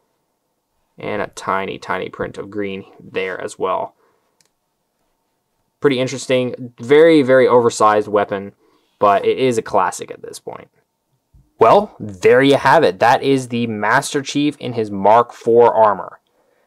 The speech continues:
Now, I would be remiss if I did not get Fred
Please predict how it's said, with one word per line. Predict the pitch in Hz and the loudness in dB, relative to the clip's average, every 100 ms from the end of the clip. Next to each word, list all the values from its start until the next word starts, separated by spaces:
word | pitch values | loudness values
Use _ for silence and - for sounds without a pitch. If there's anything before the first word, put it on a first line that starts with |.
| - | -8
Now, | 127 131 131 131 147 | 0 2 4 2 2
I | 151 | 2
would | 143 165 139 | 4 2 0
be | 143 143 139 139 - _ _ - | -2 2 0 -2 -8 _ _ -12
remiss | 120 113 117 107 - - - _ _ - | -10 -4 -4 -4 -8 -14 -16 _ _ -16
if | 120 | -4
I | 101 107 | -4 -4
did | 113 147 147 | -2 0 0
not | 139 123 117 - - - _ _ _ _ _ _ _ _ | 0 2 2 -2 -10 -18 _ _ _ _ _ _ _ _
get | - 110 - | -2 -2 -2
Fred | - - 117 120 92 71 | -12 -2 2 2 0 -4